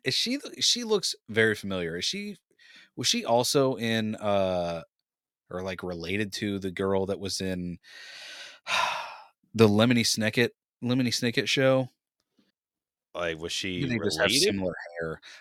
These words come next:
Speaker 1: I don't know if it's related, the same person. Like, she looks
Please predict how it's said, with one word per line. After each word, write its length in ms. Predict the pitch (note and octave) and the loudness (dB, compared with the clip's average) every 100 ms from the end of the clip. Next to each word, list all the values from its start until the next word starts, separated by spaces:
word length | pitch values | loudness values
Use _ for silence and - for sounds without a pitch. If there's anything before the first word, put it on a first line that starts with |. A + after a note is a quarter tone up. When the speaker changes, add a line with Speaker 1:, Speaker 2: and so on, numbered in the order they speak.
| - | 0
Speaker 1:
I 60 | F#3 | 4
don't 100 | F#3+ | 6
know 120 | A#2 | 4
if 100 | G2+ | 2
it's 300 | F#2 - F2+ | 0 0 0
related, 540 | F#2 G2+ G2 B2 C3 A#2 | 0 0 2 4 4 2
the 80 | G2 | 0
same 280 | A#2+ A2 | 0 0
person. 560 | - G2+ G#2+ C3+ B2 B2 | -2 -2 0 0 0 -2
Like, 340 | G#2 F#2+ F2 - - - - | 0 0 0 -8 -20 -18 -6
she 180 | - | -2
looks 440 | B2+ D3 C#3 - | 2 2 2 0